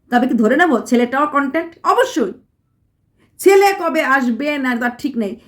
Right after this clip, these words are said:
ছেলে তোমার কাছে আসার আগে, একদিন আগে তুমি গিয়ে সমস্ত ড্রেস কিনে রেখে দিতে পারতে, কিন্তু না, ছেলেটা দেখাতে লাগবে তো।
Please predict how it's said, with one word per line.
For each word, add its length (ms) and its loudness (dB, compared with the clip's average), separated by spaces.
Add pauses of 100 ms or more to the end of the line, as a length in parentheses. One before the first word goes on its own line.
(140)
ছেলে 220 4
তোমার 260 2
কাছে 200 0
আসার 300 2
আগে, 200 2
একদিন 420 0
আগে 540 0 (340)
তুমি 180 2
গিয়ে 200 0
সমস্ত 420 -2
ড্রেস 280 0
কিনে 200 0
রেখে 180 2
দিতে 120 0
পারতে, 340 -2 (360)
কিন্তু 160 -8
না, 440 -2 (300)
ছেলেটা 280 2
দেখাতে 300 2
লাগবে 220 2
তো। 260 -10